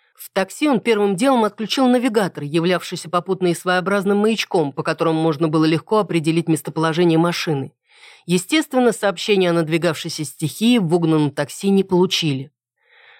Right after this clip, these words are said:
Транк сбавил скорость. Он сосредоточился на зеркале заднего вида, надеясь разгадать хитрость харзомцев. Однако их и след простыл.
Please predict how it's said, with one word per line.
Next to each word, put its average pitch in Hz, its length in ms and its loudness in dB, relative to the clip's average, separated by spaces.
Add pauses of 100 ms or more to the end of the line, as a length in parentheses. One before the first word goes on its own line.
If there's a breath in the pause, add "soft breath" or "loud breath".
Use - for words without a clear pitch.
(240 soft breath)
Транк 185 300 0
сбавил 156 380 0
скорость. - 640 -4 (300 soft breath)
Он 180 160 0
сосредоточился 170 840 -2
на 165 140 2
зеркале 165 420 0
заднего 165 400 0
вида, 180 300 0
надеясь 170 400 0
разгадать 170 480 -2
хитрость 180 400 -4
харзомцев. 165 640 -4 (320)
Однако 190 440 0
их 254 220 -4
и 269 80 0
след 180 320 -2
простыл. 151 520 -2